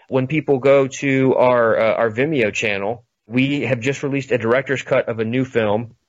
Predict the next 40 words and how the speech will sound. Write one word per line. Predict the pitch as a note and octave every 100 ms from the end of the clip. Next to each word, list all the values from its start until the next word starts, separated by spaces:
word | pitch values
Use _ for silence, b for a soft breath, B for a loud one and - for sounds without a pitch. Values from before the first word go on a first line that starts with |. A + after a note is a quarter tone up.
| _ G#2
We've | A#2 G#2+
not | A#2+ F2
released | B2 C3+ C3
it | G2+
yet | G#2+ G#2+ -
through | A#2 A2
Fourth | G2+ A#2+ A#2
Watch | B2 -
Films, | A2 G2 A#2+ - -
and | G#2
it | G2
gets | A#2 A#2
into | A#2 B2
a | G#2+
deeper | B2 C3 D3
understanding | B2 B2 B2 A2+ G#2+
of |
Babylon | A2 A2 A#2 C3 B2+
working. | G#2 A2 A#2+ B2+ B B B -
But | A2+
what | C3+ D3+
we | C#3
do | D#3+
is | C#3
we | C3+
break | D3 D3
down | C#3 D#3 D3 G#2
why | G#2+ B2+ D3+ E3 D3 -
all | C3+ D#3 D#3+ D#3+ D#3 _ _ _
signs | - - D3+ C#3+ B2+
point | - D#3 C3+ A#2+
to |
Hillary | C3 C3+ B2 A2
Clinton | - C#3+ G#2+ G#2+
as | A2 G#2+
being | G#2 B2+ A#2
this | A2 A#2+
child | - D3 C#3 G#2+ G2
that | G#2
was | G2